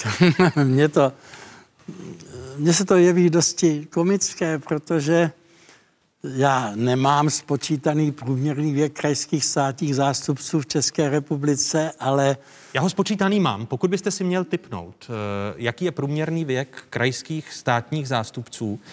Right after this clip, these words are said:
Speaker 2: v České republice v působnosti Vrchního státního zastupitelství v Praze?
Speaker 1: Tak předpokládám, že jim je všem přes čtyřicet.
Speaker 2: Je jim všem přes padesát, eh, takže průměrný věk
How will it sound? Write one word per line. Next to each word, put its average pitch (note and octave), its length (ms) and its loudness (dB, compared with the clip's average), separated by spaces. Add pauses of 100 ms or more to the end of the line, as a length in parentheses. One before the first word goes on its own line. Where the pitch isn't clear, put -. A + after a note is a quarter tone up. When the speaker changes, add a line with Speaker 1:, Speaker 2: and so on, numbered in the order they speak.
(200)
Speaker 2:
v - 60 -20
České D3+ 340 0
republice A#2+ 580 -2
v - 80 -10
působnosti C3 560 -6
Vrchního C#3 340 -6
státního C3+ 360 -4
zastupitelství C3 680 -6
v - 40 -18
Praze? A#2+ 380 -4 (120)
Speaker 1:
Tak C3 220 2
předpokládám, D3 920 2
že C3+ 140 0
jim C#3+ 140 2
je D3 240 2
všem D3 520 0
přes - 300 0
čtyřicet. - 720 -4 (440)
Speaker 2:
Je A2+ 80 -2
jim A#2 140 0
všem B2 360 -2
přes - 240 -6
padesát, A#2 840 -2
eh, B2 40 2 (480)
takže A#2 480 2
průměrný D3 680 0
věk A#2 480 -2